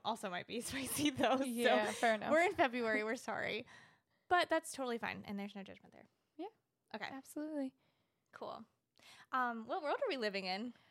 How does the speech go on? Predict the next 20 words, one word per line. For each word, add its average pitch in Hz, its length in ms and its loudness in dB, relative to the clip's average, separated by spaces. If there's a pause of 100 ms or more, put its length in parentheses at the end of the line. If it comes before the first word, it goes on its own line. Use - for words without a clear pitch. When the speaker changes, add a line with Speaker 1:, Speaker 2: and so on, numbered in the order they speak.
(200)
Speaker 2:
We 302 120 0
are 349 160 4
living 302 360 2
in 269 360 0 (100)
Akwaeke 339 480 2
Amaze's 269 720 -2
world. 208 600 -2 (160)
We 262 160 2
are 269 120 4
reading 262 460 0
You 247 140 2
Made 254 340 0
a 226 60 -2
Fool 254 420 0
of - 160 -6
Death 233 340 -4
with 233 240 -6
Your 233 140 -4
Beauty. - 580 -10 (440)
Speaker 1:
Which 226 340 -8